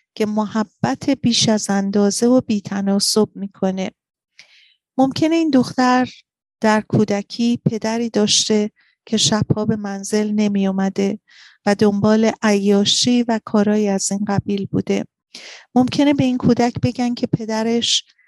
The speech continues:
از این بابت شب و دیر به منزل میاد، کار داره و باید برای تامین معیشت خانواده تا دیر وقت کار کنه. این دختر منکر اون می‌شه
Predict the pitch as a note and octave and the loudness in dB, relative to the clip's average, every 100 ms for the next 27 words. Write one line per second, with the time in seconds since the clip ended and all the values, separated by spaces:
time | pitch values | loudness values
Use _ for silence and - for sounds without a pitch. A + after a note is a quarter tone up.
0 | _ _ G#3 G3+ A#3 A#3+ A#3+ A#3 - _ | _ _ -2 0 2 2 2 0 -4 _
1 | C#4 - G#3+ G#3+ A3 - A3 G#3+ A3 G#3 | -8 -2 -2 0 -2 -2 -2 -2 0 0
2 | G#3 G3+ - A3 G#3 G#3+ G#3 G#3 - _ | 0 -2 0 0 0 2 2 2 -2 _
3 | - _ - - G#3+ G#3 G#3+ A3+ A3 A3 | -20 _ -10 0 4 4 2 2 2 2
4 | G#3+ A3 G#3+ G3 G3+ G#3 - G3+ G3+ G3+ | 0 0 0 0 0 -2 -2 -2 0 0
5 | G#3 - G3+ G3 G3+ G#3 G#3 G3+ - _ | 0 -2 -2 0 0 2 2 0 -2 _
6 | _ G3+ G3 G3+ A3 G#3+ A3 - G#3 G3+ | _ 0 2 2 0 0 -2 -2 0 2
7 | G3 G3+ G3 G#3+ G#3+ _ - G3+ G3 G3+ | 2 0 2 0 -2 _ -4 -2 0 0
8 | G3 G#3 G#3 - - - G#3 G3 - F#3+ | -2 -2 -4 -6 -6 2 2 0 -2 -2
9 | F#3+ F#3 _ _ _ _ - - - - | -2 -6 _ _ _ _ -20 -20 -20 -20
10 | _ - E4 D#4+ - C#4+ C#4+ C4+ B3 A#3+ | _ -4 2 2 2 2 2 4 2 2
11 | - C4+ C4 G#3+ G3+ G3+ - G#3 G3+ | -2 0 2 2 0 -2 0 0 -2